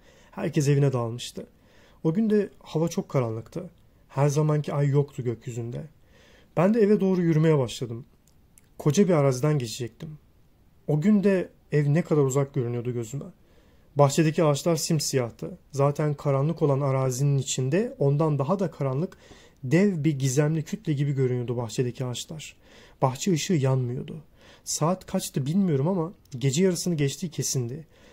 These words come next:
Mahalledeki diğer evlerin ışıkları da sönüktü. Kendimi huzursuz hissettim. Tarlaya adım atar atmaz biraz ötemde bir ışık parladı. Yukarı doğru sonra kayboldu.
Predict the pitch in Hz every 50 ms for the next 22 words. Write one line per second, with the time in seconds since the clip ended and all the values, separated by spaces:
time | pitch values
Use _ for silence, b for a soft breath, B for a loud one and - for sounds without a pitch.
0 | b b b 135 131 120 139 143 143 151 147 160 156 - 175 160 160 160 127 147
1 | 160 165 165 165 - 147 143 139 143 156 151 160 180 165 - - 147 - 147 147
2 | 143 135 123 - - 127 117 113 110 - - 185 185 185 b b b b b b
3 | b - - 131 131 131 151 170 190 196 - - _ _ _ _ _ - 147 131
4 | 143 135 - - 190 160 143 120 - - 127 120 - - - 190 175 - _ B
5 | B B B B B B B - - 143 139 139 151 160 165 160 160 175 151 143
6 | 139 160 151 - - - - 131 - - 196 202 165 - - 143 143 185 - -
7 | - - - _ _ - 160 170 185 175 - 170 147 - 160 151 156 175 175 170
8 | - 156 - - - - - 135 123 117 120 135 135 - - - B B B B
9 | B B B B B - 139 135 - - 196 233 202 196 185 170 165 185 185 180
10 | - - - - - 160 185 185 - - 151 147 151 127 120 113 107 113 - -
11 | -